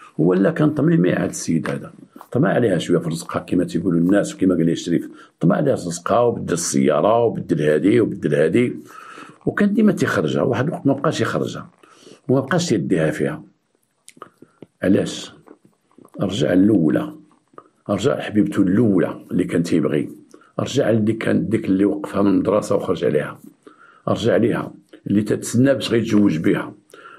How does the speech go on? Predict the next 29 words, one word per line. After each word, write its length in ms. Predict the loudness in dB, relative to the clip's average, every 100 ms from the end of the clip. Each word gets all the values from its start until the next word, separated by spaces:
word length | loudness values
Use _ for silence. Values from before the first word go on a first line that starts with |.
| -4
رجع 280 | -2 0 2
ليها 400 | 2 0 -4 -12 -8
لأن 300 | -2 2 4
لما 260 | 4 2 2
تزوج 360 | 2 2 2 2
بهادي 520 | 0 2 2 0 -2 -12 -18 -14
شرح 300 | -6 -2 0
ليها 380 | 2 0 -4 -12 _ -8 -6
ربما 520 | -2 -2 -2 -4 -6 0
وقال 240 | 2 2 2
لها: 300 | 2 2 2
"أنا 140 | 2
راه 80 | 2
بغيتها 300 | 0 0 0
غير 140 | 2
الفلوس. 580 | 0 0 -4 -8 -8 -16 -20 _ -20 -20 -8 -2
أنا 200 | 0 0
غير 160 | 0
الفلوس، 440 | -2 -2 -6 -8 -6
ما 60 |
تخميش، 640 | -4 2 2 2 -2 -12 _ -8
وأنا 200 | -4 0
غنرجع 320 | 0 0 0
لك، 140 | 0
غنرجع 300 | 0 0 2
لك." 280 | 0 0 -6 -18 _ -20 -20 -8 0
وهو 260 | 2 2
فى 200 | 2 0
بعهده 680 | 2 2 2 0 0 -2